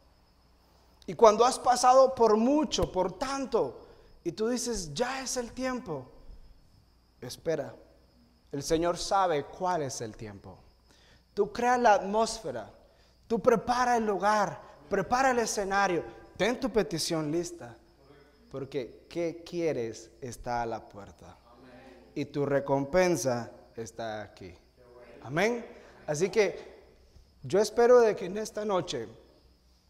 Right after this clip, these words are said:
podamos a-, traer esa atmósfera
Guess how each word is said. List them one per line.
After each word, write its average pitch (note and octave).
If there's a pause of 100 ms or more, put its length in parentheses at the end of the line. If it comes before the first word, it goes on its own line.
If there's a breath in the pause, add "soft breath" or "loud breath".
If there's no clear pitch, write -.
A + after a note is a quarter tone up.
(520)
podamos E3+
a-, E3+
traer F3
esa G#3+
atmósfera F3+